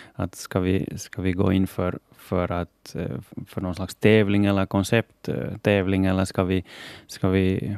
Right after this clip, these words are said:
hitta bara medarbetare här, eller, eller ska vi,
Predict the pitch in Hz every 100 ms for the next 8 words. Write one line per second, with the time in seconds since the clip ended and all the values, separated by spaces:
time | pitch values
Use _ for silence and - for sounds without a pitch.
0 | - 110 104 98 98 98 95 110 110 92
1 | 90 87 92 90 98 92 101 92 92 95
2 | 95 90 - - - - - 113 117 -
3 | 110 110